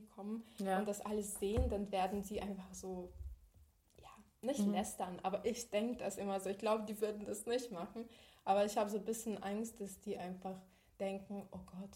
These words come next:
Speaker 1: die sind so arm“, oder
Speaker 2: Ja, und
Speaker 1: sowas.
Speaker 2: dass die nur das so abstempeln, dass es arm ist und alles hoffnungslos.
Speaker 1: Genau.
Speaker 2: Und man, man ist dann nicht imstande, dann zu,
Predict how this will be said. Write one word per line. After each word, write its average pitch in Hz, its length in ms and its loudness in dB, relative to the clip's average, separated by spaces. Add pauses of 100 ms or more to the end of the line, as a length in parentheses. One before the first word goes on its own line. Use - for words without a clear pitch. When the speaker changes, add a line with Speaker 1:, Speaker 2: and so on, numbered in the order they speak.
(120)
Speaker 1:
die 190 80 -6
sind 185 220 -8
so 185 100 -4
arm“, 175 440 -8 (320)
oder - 280 -14 (280)
Speaker 2:
Ja, 170 220 10
und 165 60 4
Speaker 1:
sowas. 175 160 4
Speaker 2:
dass - 60 -6
die 185 120 4
nur 175 200 2
das 165 200 0
so 165 140 6
abstempeln, 165 680 4
dass 156 200 0
es 151 160 -6
arm 170 260 4
ist 160 300 0
und 151 140 0
alles 156 340 2
hoffnungslos. 160 840 2 (240)
Speaker 1:
Genau. 202 200 4
Speaker 2:
Und 175 180 6
man, 170 400 4 (140)
man 165 180 2
ist 185 160 4
dann 202 160 8
nicht 214 180 4
imstande, 196 640 4
dann 190 260 2
zu, 180 540 6